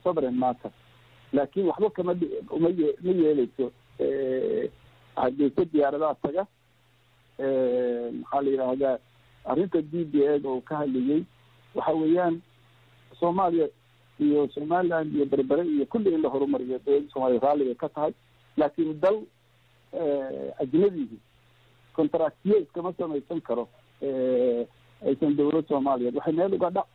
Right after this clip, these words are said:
meel ka dhac ku tahay qarannimada, ee,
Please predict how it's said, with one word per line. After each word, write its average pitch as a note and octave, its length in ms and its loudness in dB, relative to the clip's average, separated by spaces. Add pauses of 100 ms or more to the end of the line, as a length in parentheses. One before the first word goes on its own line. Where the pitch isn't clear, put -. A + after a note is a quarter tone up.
(140)
meel D3+ 180 -2
ka - 140 -6
dhac - 240 -6
ku G#3 100 0
tahay C#3+ 280 -2 (440)
qarannimada, D3 580 -2 (260)
ee, C3 540 -4